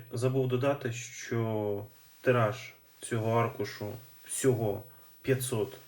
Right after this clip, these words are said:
штук, і придбати його можна в середньому, починаючи від чотирьохсот шістдесяти п'ятсот гривень за одиницю.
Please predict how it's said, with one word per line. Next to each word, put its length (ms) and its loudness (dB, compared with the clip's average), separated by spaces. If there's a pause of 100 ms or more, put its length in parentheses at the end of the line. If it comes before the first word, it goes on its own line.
(180)
штук, 420 -4 (960)
і 500 0 (720)
придбати 520 4
його 200 2
можна 760 0 (460)
в 40 -14
середньому, 680 0
починаючи 720 -2
від 300 -4
чотирьохсот 640 -4
шістдесяти 840 -4 (340)
п'ятсот 360 -4
гривень 460 0
за 300 0
одиницю. 600 0